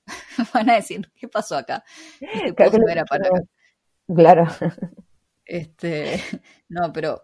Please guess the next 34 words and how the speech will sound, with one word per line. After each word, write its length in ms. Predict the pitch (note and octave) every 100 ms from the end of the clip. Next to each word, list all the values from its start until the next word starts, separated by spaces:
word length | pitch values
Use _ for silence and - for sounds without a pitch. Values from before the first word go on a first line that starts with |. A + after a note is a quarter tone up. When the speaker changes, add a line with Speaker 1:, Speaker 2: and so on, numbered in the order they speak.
| _
Speaker 1:
ojo, 320 | - F3 - D#3
para 180 | D3 E3
mí 240 | A3 C4
el 80 | F3
deporte 540 | D#3+ D#3 F#3+ G#3+ G#3 F3
es 140 | F3
muy 320 | F3+ F#3+ G#3
importante 600 | F#3 D#3 D3 D3 E3 F3+
para 400 | E3+ C#3 B2+ - -
todo, 340 | C#3 - -
para 160 | D3 D3+
la 120 | D#3+
salud 280 | E3 F3 G#3+
mental, 760 | F#3 D#3 E3+ F3+ F#3+ F#3+ G3 _ _ _ _ -
me 140 | F3
ayuda 260 | F3 G#3 G#3+
a 20 |
escribir 380 | - D#3+ D#3+ F3
<laughs> 340 | E3+ F3+ G3 -
más, 40 |
me 80 | F3
ayuda 180 | D#3+ A3
a 20 |
escribir 280 | G3 E3+ F#3
mejor, 460 | E3+ - E3+ F3+
me 80 | F3+
enseña 440 | D#3 F#3+ F3+ F#3 E3+
sobre 240 | E3 D#3
la 80 | D3+
disciplina, 960 | D3+ - - D#3 F#3 F#3 F3+ E3 D#3+ - _ _ _
no 200 | F3+ D#3
sé, 240 | - - C#3+
yo 180 | -
amo, 380 | - C3 C3+ C#3